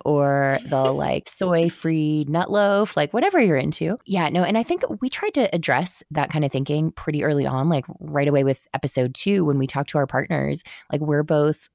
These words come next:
women who are strong and feminist, and yet we are both, or I, in my case was, um,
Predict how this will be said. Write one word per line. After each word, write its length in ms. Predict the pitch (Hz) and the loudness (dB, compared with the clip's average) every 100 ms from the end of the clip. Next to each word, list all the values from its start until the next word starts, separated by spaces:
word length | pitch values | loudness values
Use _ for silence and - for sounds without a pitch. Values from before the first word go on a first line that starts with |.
| - | -6
women 320 | 151 139 143 | -2 0 2
who 480 | 151 143 139 135 139 | 2 2 2 0 -2
are 440 | - 139 135 135 143 | -2 -4 -2 -4 -4
strong 500 | - 151 147 139 147 | -2 0 2 2 2
and 140 | 139 131 | 2 0
feminist, 500 | 139 135 139 196 - | 0 2 0 0 0
and 140 | 139 | 0
yet 180 | 131 - | 0 -2
we 400 | 143 135 143 - - | -2 0 -2 -6 -4
are 140 | 139 | -4
both, 360 | 139 131 143 - | 0 2 0 0
or 260 | 131 113 - | -2 -2 -4
I, 100 | - - | -6 -2
in 80 | 139 | -2
my 100 | 131 | 0
case 280 | 117 - - | -2 -4 -6
was, 400 | 185 247 240 - - - - | -2 0 0 -6 -14 -8 -4
um, 160 | 151 | -4